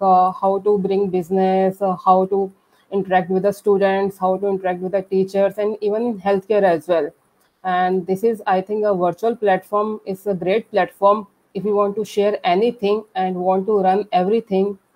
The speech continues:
in this, uh, uh, like, uh, in this environment. This is a great platform. So today's what topic has been decided. So this is, uh, uh, what I can say. Uh, this is the most, uh, crucial part of your, anyone's life.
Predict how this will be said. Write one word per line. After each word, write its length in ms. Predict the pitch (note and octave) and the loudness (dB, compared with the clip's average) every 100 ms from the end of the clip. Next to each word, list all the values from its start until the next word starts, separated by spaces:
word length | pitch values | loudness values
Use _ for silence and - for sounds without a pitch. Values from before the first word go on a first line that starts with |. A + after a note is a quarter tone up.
| _ _ | _ _
in 240 | G3+ G3+ G3+ | -4 -2 0
this, 240 | G3+ G3 | 0 0
uh, 60 | G#3 | 2
uh, 380 | G3 F3+ F3+ F3+ | 2 4 2 2
like, 320 | F3 F3 - | 0 -2 -2
uh, 240 | F3+ F3+ - _ _ - | 0 0 -4 _ _ -10
in 140 | G3+ G3 | -6 -4
this 140 | G3+ | -2
environment. 640 | G3+ F#3+ F3 F3 F#3 A3 - _ - | 0 2 4 4 2 -2 -6 _ -12
This 160 | F#3+ | -6
is 140 | G#3 G3 | -2 0
a 80 | G3+ | 0
great 280 | F3+ E3+ | 0 -2
platform. 520 | - D3 - D#3+ D3 D3+ _ _ _ _ _ _ _ _ - | -4 -4 -4 -6 -6 -10 _ _ _ _ _ _ _ _ -4
So 480 | G#3 G3+ G3+ F#3+ G3+ | 2 6 6 2 0
today's 400 | A3 G#3+ B3+ B3 | 0 4 2 0
what 260 | A3 A3+ - | -4 -4 0
topic 320 | F#3+ G3 A#3 | 2 2 -2
has 200 | G#3+ G#3+ | -2 -2
been 140 | B3 | -4
decided. 640 | A#3 G3+ G#3+ G3+ A3 G#3+ - _ | -4 -2 0 2 0 -2 -10 _
So 200 | - G#3+ | -8 -4
this 200 | G#3 G#3 | -2 -2
is, 260 | A3+ G#3 | -4 0
uh, 360 | A#3 A#3 A3+ A3+ | 0 2 2 0
uh, 360 | - F#3 F#3 F#3 | 0 0 2 0
what 160 | F#3+ | 0
I 120 | G3+ | -2
can 200 | G3+ A3 | -2 -4
say. 440 | G#3 - A3 A#3+ A#3+ _ - | -6 2 4 4 2 _ -2
Uh, 280 | F#3+ G3 | 2 2
this 240 | F#3+ G#3+ G3 | 2 -4 -2
is 120 | B3+ | -2
the 80 | B3 | -2
most, 480 | A3+ G3 A3+ A3+ C4 | -2 -2 -4 -2 0
uh, 160 | C4 C4 - | 0 -2 -4
crucial 440 | G#3 A3 - C4+ | -2 0 0 0
part 360 | A#3+ F#3+ F3+ G3 | 2 4 4 2
of 220 | A3+ - | 0 0
your, 180 | A3+ A3+ F#3+ | 0 0 0
anyone's 500 | G3+ A3+ A#3 B3 A#3 | 0 2 2 0 2
life. 400 | F3 D#3 E3 | 2 2 -4